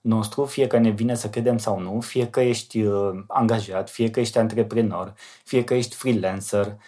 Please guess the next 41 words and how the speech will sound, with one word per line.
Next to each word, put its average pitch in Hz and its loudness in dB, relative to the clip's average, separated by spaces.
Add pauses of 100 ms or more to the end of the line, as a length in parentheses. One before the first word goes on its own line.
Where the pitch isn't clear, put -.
(160)
fie 147 0
că 139 2
ești 135 2
prins 131 -2
în 123 2
orice 127 0
altă 117 6
activitate, 117 2 (400)
cumva 143 4
la 156 8
un 143 6
moment 123 2
dat 135 4
este 139 -2
necesar 120 0
să 117 -2
ajungi 117 0
să - 0
dai 117 4 (420)
valoare 107 4
în 113 4
viața 113 4
a 110 0
cât 120 -6
mai, 107 2 (180)
la 113 4
cât 117 -2
mai, 110 0
a 117 2
cât 120 -8
mai 123 4
multor 120 4
oameni. 85 2 (300)
Ia 107 0
uite, 98 -4
m-am 95 -6
încurcat 107 0
gramatica 98 -4
de 87 -10
data 95 -8
asta. - -12